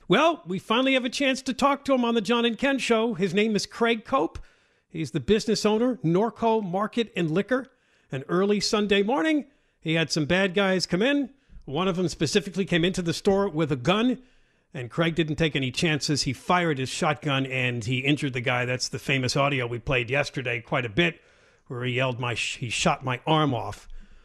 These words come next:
Uh, the robbers ran off. They were arrested later at a hospital, and the man that, uh, Craig shot is still being treated for his injuries. Craig Cope,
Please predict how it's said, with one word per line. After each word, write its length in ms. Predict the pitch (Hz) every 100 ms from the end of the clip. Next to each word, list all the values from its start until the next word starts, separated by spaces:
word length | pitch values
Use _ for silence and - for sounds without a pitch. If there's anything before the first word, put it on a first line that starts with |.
| _ -
Uh, 120 | 110
the 100 | 113
robbers 540 | 123 147 139 127 -
ran 400 | 143 127 151 147
off. 460 | 151 208 202 - -
They 100 | 117
were 180 | 117 110
arrested 380 | 139 127 131
later 320 | 113 135 135 123
at 80 |
a 80 | 110
hospital, 640 | 107 139 123 - 131 131 - - _ _ -
and 220 | 113 110
the 40 |
man 320 | 117 123 123 117
that, 200 | 113 120
uh, 60 |
Craig 320 | - 135 113
shot 360 | - 131 120 113
is 160 | 113 -
still 280 | - 123
being 260 | 107 117 104
treated 400 | - 143 120 113
for 220 | - 113
his 180 | 110 107
injuries. 500 | 120 113 113 104 - - - - - -
Craig 300 | 196 233 208
Cope, 380 | 208 214 135